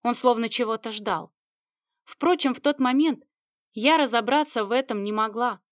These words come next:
поскольку, окончательно перестав пытаться вырвать свои руки из невидимых для меня веревок,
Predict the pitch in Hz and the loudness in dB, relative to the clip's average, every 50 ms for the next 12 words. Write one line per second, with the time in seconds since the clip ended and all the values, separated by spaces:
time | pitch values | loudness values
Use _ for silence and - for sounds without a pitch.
0 | _ _ _ _ _ _ _ _ - 247 240 - - 233 220 - 233 226 214 - | _ _ _ _ _ _ _ _ 0 0 0 2 0 0 0 2 0 0 0 0
1 | 226 214 208 - 240 226 226 262 262 269 269 269 247 226 220 208 - - 220 208 | -4 -4 -2 -2 -4 -4 -2 -2 -2 -2 -2 -2 -2 -4 -4 -2 -2 0 -2 -2
2 | - _ - 220 214 - 262 269 262 - - 214 190 185 240 269 269 226 214 214 | -2 _ -4 -2 0 2 2 2 2 0 -4 -4 -2 0 0 0 0 0 -2 -4
3 | - - 214 208 214 214 214 240 262 247 - - 214 - - 220 196 208 220 220 | -2 -2 0 0 2 2 0 0 -2 -4 -4 -8 -10 -6 -6 -6 -4 -4 -4 -2
4 | 214 247 233 202 226 214 202 196 185 202 208 202 208 208 214 226 220 214 202 208 | -2 -2 -2 -2 -4 -4 -4 -6 -6 -6 -6 -4 -4 -2 -2 -2 -2 -2 -2 -2
5 | 202 240 277 277 277 285 - | 0 0 2 2 0 -2 -4